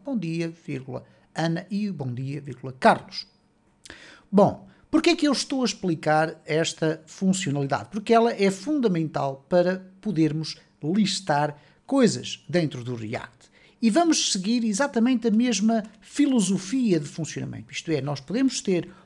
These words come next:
uma coleção de valores, uma coleção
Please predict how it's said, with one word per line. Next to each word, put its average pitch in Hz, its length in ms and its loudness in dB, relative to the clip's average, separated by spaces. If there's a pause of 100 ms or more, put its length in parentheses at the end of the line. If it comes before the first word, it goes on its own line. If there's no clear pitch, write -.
(120)
uma 160 180 0
coleção 233 800 0 (280)
de 147 140 -2
valores, 127 640 -4 (220)
uma 311 80 -2
coleção 175 680 2